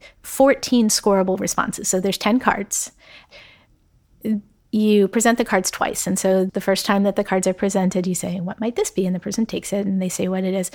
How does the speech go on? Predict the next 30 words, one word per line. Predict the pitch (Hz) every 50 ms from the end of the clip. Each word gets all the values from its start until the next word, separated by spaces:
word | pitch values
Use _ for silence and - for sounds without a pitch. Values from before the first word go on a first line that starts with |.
| - - - - - _ -
And | 220 208 196 196 190 190
you | 190 196 196
record | 214 208 208 - - 196 190 190 185
verbatim, | 202 208 208 196 185 185 190 196 190 190 190 190 185 180 - _ _ -
you | 214 202
write, | 190 190 196 190 185 -
you | - 190 180
handwrite | - 175 180 185 190 180 185 214 240 214
verbatim | 190 180 190 180 180 185 190 196 - - -
what | - 208 196 196 185 180 185 180 - - -
they | 208 214
say. | 220 - - 185 185 190
And | 190 185 190 196
then | 196 196 190 196 190 190 190 185 196
once | 202 196 190 -
they | - 202
get | 208 196
through | - 202 196
all | 196 196
ten | - 277 285 302
cards, | - 202 190 190 -
then | - 190 190
you | 196
present | - 220 196 - 190 202
the | 214 -
first | - 185 180 - -
one | 190 190 190
and | 185 185 185
you | 180 175
say, | - - 185 185 190